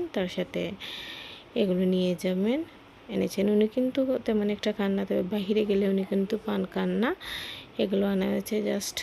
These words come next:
ওনার ফ্রেন্ডদের দেওয়ার জন্য। তো এখানে আনা হয়েছে চিংড়ি মাছ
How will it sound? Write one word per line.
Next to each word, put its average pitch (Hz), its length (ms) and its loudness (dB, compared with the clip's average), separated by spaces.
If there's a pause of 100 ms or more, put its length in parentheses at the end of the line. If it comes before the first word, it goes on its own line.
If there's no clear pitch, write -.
(200)
ওনার 185 320 0 (180)
ফ্রেন্ডদের 196 880 0
দেওয়ার 170 300 0
জন্য। 190 280 -2 (920)
তো - 160 -2
এখানে 226 400 4 (540)
আনা 202 200 2
হয়েছে 202 320 2
চিংড়ি 202 460 2
মাছ 220 360 0